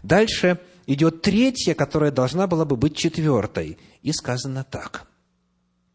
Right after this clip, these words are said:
"Праздничный день празднуй". Как эта заповедь звучит в законе Божьем? "Помни день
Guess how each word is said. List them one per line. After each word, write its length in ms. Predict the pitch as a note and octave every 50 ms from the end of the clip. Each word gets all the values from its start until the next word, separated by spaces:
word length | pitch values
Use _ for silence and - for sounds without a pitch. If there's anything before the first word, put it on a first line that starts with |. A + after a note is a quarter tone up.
| _ _ _ _ _ _
"Праздничный 880 | - - B2+ D#3 F#3 G3 F3+ - F#3+ F#3+ E3+ - - - E3+ E3 E3 D#3+
день 580 | C3+ G#2+ - G#2+ A2 A#2+ B2 B2 B2 B2 A#2+ - _ _ _ _ _ _ _ _
празднуй". 640 | - - G2 F2+ D2+ C#2+ C#2+ - B1+ A#1+ G#1+ - - _ _ _ _ _ _ _ _ _ _ _ _ _ _ _ _ _
Как 240 | - - E3 - -
эта 160 | E3 - C#3+
заповедь 460 | B2 C#3+ C#3 - C#3 C3 B2+ A#2+ A2
звучит 560 | A2 A#2 A#2+ A#2+ A#2+ - - B2 A#2 - - -
в 60 | G#2+
законе 440 | G2 A#2+ A2+ - - A2+ G#2 G#2+ G#2
Божьем? 640 | F#2 G2 G2 F#2+ F#2+ - - C#3 D3 E3 F3 F3 - _ _ _ _ _ _ - - _ _ _ _ _ _ _
"Помни 800 | - A2+ A2+ B2+ C3+ C#3+ C#3+ C#3 C3+ C3 C3 C3 C3 C3 A#2+ - _ _ _ _ -
день 680 | F2+ - - G#2+ A2 A#2 B2 B2+ B2 B2 A#2+ A#2 -